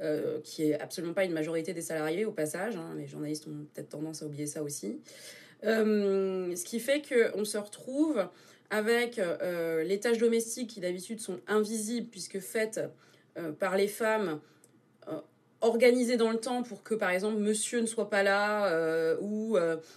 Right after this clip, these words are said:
ou les enfants ne soient pas là, bah, d'un seul coup, bah, il faut bien passer l'aspirateur devant tout le monde, euh, faut bien faire à manger devant tout le monde, pas forcément d'ailleurs de manière rapide, hein, puisqu'on va pas manger des pâtes et du riz tous les jours, euh, pendant, euh, sept jours.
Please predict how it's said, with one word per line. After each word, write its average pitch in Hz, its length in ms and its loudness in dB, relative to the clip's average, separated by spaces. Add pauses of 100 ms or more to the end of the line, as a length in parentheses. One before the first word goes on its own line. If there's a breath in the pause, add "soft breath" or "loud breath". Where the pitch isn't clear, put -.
(140 loud breath)
ou 190 120 -6
les 208 180 4
enfants 208 240 0
ne 214 40 0
soient 208 220 -2
pas 185 140 0
là, 240 200 0
bah, 165 120 0
d'un 185 100 0
seul 196 200 -4
coup, 294 260 -2
bah, 160 400 2
il 165 80 -2
faut 180 100 -10
bien 185 160 -2
passer 226 240 -2
l'aspirateur 196 460 -4
devant 175 180 -6
tout 170 140 -10
le 170 80 -6
monde, 254 460 0 (380 loud breath)
euh, 180 580 -2
faut 190 160 -6
bien 233 260 4
faire 214 220 -2
à 208 60 2
manger 208 300 0
devant 196 160 -2
tout 196 140 -6
le 202 80 -2
monde, 208 560 0 (340 loud breath)
pas 202 100 0
forcément 202 360 -2
d'ailleurs 185 220 4
de 180 80 0
manière 175 320 -4
rapide, 262 600 -2
hein, 233 120 0
puisqu'on - 240 -12
va 170 100 -6
pas 185 80 -6
manger 175 240 -6
des 175 240 -4
pâtes 196 340 0
et 180 60 -4
du 165 140 -8
riz 185 180 -6
tous 185 120 -14
les 170 120 -4
jours, 185 400 -4
euh, 156 460 0
pendant, 165 400 -6
euh, 151 140 -4
sept 156 200 -8
jours. 262 400 -2